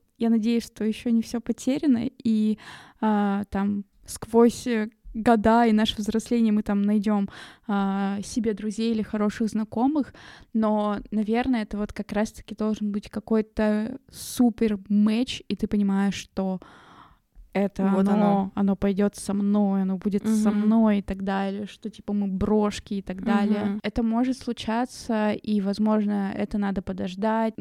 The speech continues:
Speaker 1: Ты должен измениться, может быть, какую-то сферу жизни изменить, куда-то перейти, что-то новое начать делать, что ты при каких-то обстоятельствах встретишь своего человека.
Speaker 2: Мгм.
Speaker 1: Вот, мне так кажется.
Speaker 2: Но мне кажется, что нужно ещё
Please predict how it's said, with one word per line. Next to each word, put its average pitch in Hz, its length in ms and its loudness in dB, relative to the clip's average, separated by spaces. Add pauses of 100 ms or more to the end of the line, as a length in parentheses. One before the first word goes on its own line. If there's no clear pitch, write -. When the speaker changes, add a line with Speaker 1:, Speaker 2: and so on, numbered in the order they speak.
Speaker 1:
Ты 262 140 6
должен 233 380 6
измениться, 220 500 2
может 220 220 0
быть, 233 120 -2
какую-то 262 280 0
сферу 247 420 2
жизни 220 380 2
изменить, 208 260 -2
куда-то 277 300 -6
перейти, 226 600 0
что-то 269 280 -2
новое 240 260 4
начать 233 320 2
делать, 208 380 2 (280)
что - 220 0
ты 247 120 2
при - 160 -4
каких-то - 440 -4
обстоятельствах 214 840 0
встретишь 220 520 0
своего 202 360 0
человека. 196 720 -2 (220)
Speaker 2:
Мгм. 233 520 0 (280)
Speaker 1:
Вот, 190 380 -2
мне 208 200 -2
так 196 220 -6
кажется. 180 560 -8
Speaker 2:
Но 233 140 0
мне 247 180 0
кажется, 277 340 -2
что - 160 -8
нужно 240 480 0
ещё 220 640 -4